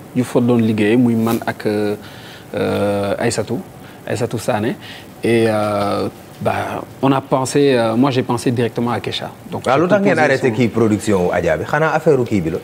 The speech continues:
Speaker 2: affaire boy yi.
Speaker 1: Non, non, ça n'a rien à voir.
Speaker 2: Ah.
Speaker 1: Non, ça n'a rien à voir.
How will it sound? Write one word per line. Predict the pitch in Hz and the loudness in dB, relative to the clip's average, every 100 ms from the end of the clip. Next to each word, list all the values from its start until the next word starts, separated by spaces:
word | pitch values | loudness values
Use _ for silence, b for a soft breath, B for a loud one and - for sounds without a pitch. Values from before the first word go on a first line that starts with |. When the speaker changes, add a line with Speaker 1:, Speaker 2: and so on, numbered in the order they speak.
| - - | -10 -14
Speaker 2:
affaire | - 127 | 0 2
boy | 113 98 82 | 4 2 0
yi. | 78 - - - - - - - | -2 -12 -20 -20 -20 -20 -20 0
Speaker 1:
Non, | 185 143 120 113 117 - | 2 2 -2 -4 -10 -4
non, | 131 117 | -2 0
ça | 117 | 0
n'a | 143 | -2
rien | 127 123 | 0 -2
à | 120 | -2
voir. | 101 104 | -6 -4
Speaker 2:
Ah. | 107 - - | -4 -4 -2
Speaker 1:
Non, | 127 117 | -2 0
ça | 127 | -2
n'a | 110 | -4
rien | 110 | -2
à | 104 | -4
voir. | 104 120 | -6 -8